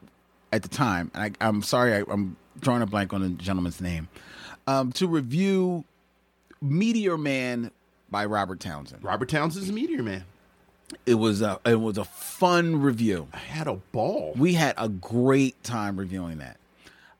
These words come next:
Speaker 1: I forget what happened. Something happened. We did, we didn't hit record or whatever. It was, like, very early on, kinda early on in our, in our
Speaker 2: It, it, it didn't. You didn't know immediately.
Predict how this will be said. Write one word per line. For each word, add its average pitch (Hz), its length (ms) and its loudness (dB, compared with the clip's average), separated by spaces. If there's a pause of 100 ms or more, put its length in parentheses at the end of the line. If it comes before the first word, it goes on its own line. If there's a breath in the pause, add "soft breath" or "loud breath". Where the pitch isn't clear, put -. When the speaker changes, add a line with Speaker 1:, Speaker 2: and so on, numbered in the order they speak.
(480)
Speaker 1:
I 185 200 4
forget 135 320 0
what 101 160 -2
happened. 98 440 -6
Something 202 480 0
happened. 120 400 0 (280 loud breath)
We 123 280 -2
did, 127 360 -4
we 139 120 0
didn't 135 180 0
hit 139 120 0
record 175 600 0
or 120 80 2
whatever. 139 420 2
It 127 60 2
was, 120 140 0
like, 120 140 0
very 143 340 2
early 120 280 0
on, 110 220 -2
kinda 185 220 0
early 123 280 2
on 110 200 -4
in 104 100 -2
our, 101 240 -4
in 101 140 -4
our 92 260 -4 (640)
Speaker 2:
It, - 260 -12
it, - 120 -20 (720)
it 214 180 0
didn't. 220 480 0
You 381 140 -2
didn't 302 260 -2
know 254 240 0
immediately. 190 720 -6